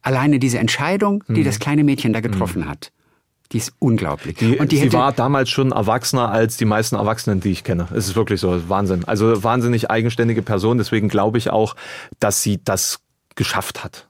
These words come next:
Speaker 2: Also ich kann's mir gar nicht anders vorstellen. Also es gibt ja nun Leute, die, die durch solche Schicksalsschläge, die, die sie ja da auch ereilt hat und durch
Speaker 1: Mhm.
Speaker 2: solche schwierigen Zusammenhänge vielleicht auf die schiefe Bahn geraten, weil sie auch von der Welt sich im Stich gelassen fühlen und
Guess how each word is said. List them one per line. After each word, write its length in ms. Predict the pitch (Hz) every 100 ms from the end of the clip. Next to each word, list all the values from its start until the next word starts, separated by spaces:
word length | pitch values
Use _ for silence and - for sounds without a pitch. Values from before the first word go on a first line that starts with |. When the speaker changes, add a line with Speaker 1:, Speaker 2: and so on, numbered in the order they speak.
| _
Speaker 2:
Also 200 | 107 107
ich 120 | 107
kann's 240 | - 101 120
mir 100 | 101
gar 100 | 101
nicht 140 | 101
anders 180 | 101 95
vorstellen. 360 | 104 101 95
Also 160 | 92 95
es 80 | -
gibt 180 | 113 117
ja 60 |
nun 180 | 110 104 - - -
Leute, 300 | 104 117 110
die, 360 | 110 107 107 - - - _ _
die 140 | 107 95
durch 320 | 104 104 -
solche 560 | 107 101 - 98 95 90 - _ - - - _
Schicksalsschläge, 880 | - 131 131 113 - 104 101 95 95 98
die, 420 | 98 90 101 98 -
die 140 | 98
sie 120 | 92
ja 120 | 101
da 160 | 95 92
auch 180 | 90 90
ereilt 340 | 92 107 107
hat 180 | 101 98
und 120 | 95
durch 180 | 101 92
Speaker 1:
Mhm. 140 | 98 101
Speaker 2:
solche 280 | - 95 95
schwierigen 320 | 113 101 95
Zusammenhänge 500 | 95 98 104 104 101 - -
vielleicht 300 | - 98 98
auf 80 | 104
die 80 | 95
schiefe 280 | 110 101
Bahn 240 | - 98 107
geraten, 460 | 95 92 98 104 95
weil 120 | 98
sie 220 | 95 98
auch 200 | 107 95
von 400 | - 101 95 92
der 160 | 92 87
Welt 240 | 110 123
sich 160 | - 95
im 100 | 95
Stich 240 | - 101
gelassen 320 | 101 95 98
fühlen 380 | - 104 104 113
und 260 | 95 95